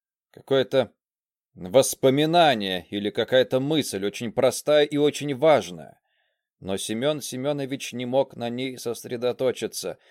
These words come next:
Сверкающая мини-пила приближалась к его животу. Часы в отражении показывали пять двадцать пять. Он должен что-то вспомнить или понять, или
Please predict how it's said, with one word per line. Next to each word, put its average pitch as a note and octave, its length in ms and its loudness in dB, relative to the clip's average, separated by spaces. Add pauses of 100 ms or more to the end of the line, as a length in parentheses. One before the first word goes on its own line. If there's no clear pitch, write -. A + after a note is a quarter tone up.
(140)
Сверкающая C#3 1000 0
мини-пила C3+ 680 0
приближалась B2+ 800 0
к - 80 -16
его B2 320 0
животу. A#2+ 640 0 (500)
Часы D#3 440 -2
в D3+ 60 2
отражении C#3+ 680 2
показывали C3 840 0
пять C3 380 0
двадцать A2+ 600 0
пять. A#2+ 400 0
Он A#2+ 340 0
должен C#3 540 4
что-то C#3 480 2
вспомнить D3 920 2
или D3 300 0
понять, D3 680 4
или D3+ 300 2